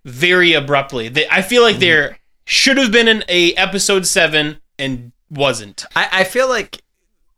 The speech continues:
Speaker 3: Ca-, uh, Winter Soldier and Captain Amer-, or Captain America, Winter Soldier, it was much more like, it's, it's generic. It was done well, but it was a,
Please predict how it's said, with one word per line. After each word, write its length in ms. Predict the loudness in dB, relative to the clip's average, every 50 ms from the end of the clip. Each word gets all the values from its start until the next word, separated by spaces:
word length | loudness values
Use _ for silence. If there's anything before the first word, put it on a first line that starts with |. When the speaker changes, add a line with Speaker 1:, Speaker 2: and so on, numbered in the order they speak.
| _ -12
Speaker 3:
Ca-, 180 | -12 -12 -12 _
uh, 160 | -8 -6 -6 -6
Winter 260 | -6 -8 -8 -8 -8
Soldier 400 | -8 -6 -6 -6 -6 -6 -6 -8
and 160 | -10 -8 -6
Captain 320 | -4 -4 -4 -4 -6 -10 -10
Amer-, 200 | -8 -8 -8 -8
or 20 |
Captain 400 | -6 -6 -6 -8 -8 -10 -14 -14 -12
America, 420 | -12 -12 -10 -12 -12 -14 -14 -12 -12
Winter 160 | -10 -12 -12
Soldier, 320 | -12 -14 -14 -14 -14 -14
it 140 | -14 -14 -12
was 260 | -12 -12 -12 -10 -10
much 320 | -8 -8 -6 -6 -8 -10 -10
more 300 | -8 -6 -4 -2 -2 -2
like, 240 | -2 -4 -4 -6 -10
it's, 220 | -16 -18 -16 -18 -18 -18 -16 -14
it's 140 | -12 -12 -12
generic. 720 | -12 -10 -10 -8 -6 -2 -2 0 0 0 -2 -4 -8 -18 -20 _ _ _ _ _ _
It 100 | 0 0
was 200 | 0 0 -4 -6
done 380 | -8 -10 -4 -2 -2 0 0 0
well, 400 | 0 2 2 4 4 2 2 0
but 160 | -2 -2 -2
it 80 | -2 -4
was 160 | -4 -6 -10
a, 160 | -10 -10 -12